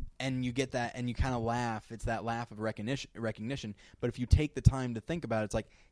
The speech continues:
did he say anything funny about it? He didn't. He's just making reference to it. And it's like, it, it seems almost, I, I, I know he doesn't mean for it to be this, but it's almost sinister. It's almost like,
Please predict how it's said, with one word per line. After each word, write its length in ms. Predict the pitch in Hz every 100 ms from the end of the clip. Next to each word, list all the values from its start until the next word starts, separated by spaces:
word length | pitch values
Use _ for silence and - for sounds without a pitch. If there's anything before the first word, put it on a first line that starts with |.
| -
did 120 | - -
he 180 | 190
say 360 | 180 - 143 196
anything 540 | 202 208 - 196 190
funny 460 | 180 - 131 143 156
about 380 | 113 139 147 92
it? 120 | -
He 140 | - 123
didn't. 520 | 123 139 82 - - _ - _
He's 280 | - 135 117
just 200 | 143 135
making 300 | 135 127 123
reference 380 | 147 123 107 -
to 120 | 92
it. 40 | -
And 100 | 113
it's 180 | 104
like, 260 | 120 113 - - - - - _
it, 160 | 123 - -
it 140 | 127
seems 340 | - 190 185 143
almost, 340 | 139 127 - - - _ -
I, 240 | - - 110 -
I, 100 | 123
I 40 |
know 160 | 131 120
he 120 | 127
doesn't 320 | 120 107 80
mean 200 | 110 147
for 120 | -
it 80 | 110
to 60 | 107
be 120 | 107
this, 140 | 104 -
but 140 | 123
it's 120 | 120
almost 320 | 156 143 120 -
sinister. 400 | 180 135 - 95
It's 120 | 127
almost 240 | 120 117
like, 180 | 113 101